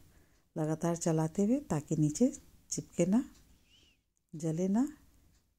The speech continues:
थोड़ी सी पानी यहाँ ऐड करेंगे ताकि गुड़ गल जाए। यहाँ गुड़ लगातार चलाते हुए इसकी चाशनी बना लेंगे और इसे चेक कर लेंगे। ये देखिए, ये ताड़ की चाशनी बन गई है।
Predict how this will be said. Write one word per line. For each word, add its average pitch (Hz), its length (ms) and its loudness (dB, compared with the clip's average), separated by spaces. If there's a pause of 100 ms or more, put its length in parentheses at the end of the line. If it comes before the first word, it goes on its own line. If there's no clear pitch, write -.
(160)
थोड़ी 156 200 -4
सी 160 180 -6
पानी 156 360 -2
यहाँ 196 200 2
ऐड 185 120 -8
करेंगे 202 400 4
ताकि - 1400 -14
गुड़ 180 260 -2 (720)
गल 160 260 -4
जाए। 220 180 2 (1800)
यहाँ 156 160 -2
गुड़ 156 180 0 (1000)
लगातार 151 400 4
चलाते 151 440 2
हुए 196 140 4
इसकी 196 220 2
चाशनी 180 420 4
बना 180 240 4
लेंगे 202 280 6
और 180 100 4
इसे 165 200 2
चेक 160 280 2
कर 165 120 4
लेंगे। 190 320 2 (160)
ये 143 80 2
देखिए, 156 360 0 (520)
ये 160 120 -4
ताड़ 160 300 -2
की - 180 -6
चाशनी 160 400 0
बन 175 220 2
गई 208 220 2
है। 262 120 2